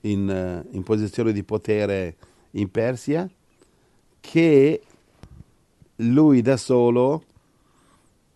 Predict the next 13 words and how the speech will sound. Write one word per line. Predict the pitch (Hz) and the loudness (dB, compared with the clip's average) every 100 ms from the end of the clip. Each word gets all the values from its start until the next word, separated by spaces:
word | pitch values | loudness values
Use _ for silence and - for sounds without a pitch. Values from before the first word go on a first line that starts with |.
| _ _ | _ _
mette | 104 107 117 135 131 120 110 | -10 0 2 2 0 0 0
l'imperatore | 90 101 - 110 107 131 120 | 0 -6 -4 -4 -2 -2 -2
di | 113 | -2
Persia | - 113 113 - 120 123 127 | -2 -2 -2 -6 -4 -2 -4
e | - 104 101 95 92 90 90 90 82 - _ _ _ | -4 -2 -2 -2 -6 -8 -10 -12 -14 -18 _ _ _
l'autorità | - 95 104 98 104 | -8 -6 -6 -6 -8
persiana | - 104 - 101 113 110 | -8 -10 -4 -4 -4 -6
contro | 139 143 101 104 92 - | 0 2 2 -4 -8 -8
Israele | 101 95 104 104 101 104 131 - _ _ _ _ _ _ _ _ _ _ | -6 -4 -2 -2 -2 -4 -4 -10 _ _ _ _ _ _ _ _ _ _
e, | - 113 110 110 104 104 | -6 -2 0 0 0 -4
e | - 101 | -6 -6
vuole | 101 123 | -2 0
sterminare | 143 - 90 92 95 113 110 | -2 -4 -6 -6 -4 -4 -6